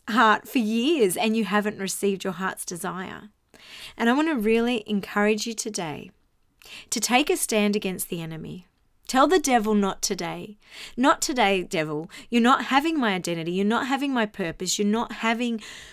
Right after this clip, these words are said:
my life, my vocation, my freedom."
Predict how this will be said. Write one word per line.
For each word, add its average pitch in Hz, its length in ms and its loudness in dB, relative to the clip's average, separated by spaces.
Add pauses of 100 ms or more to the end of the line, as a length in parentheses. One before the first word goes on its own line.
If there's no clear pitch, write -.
my 196 240 4
life, 202 440 2
my 208 160 2
vocation, 196 800 -4 (240)
my 208 100 0
freedom." 208 640 -2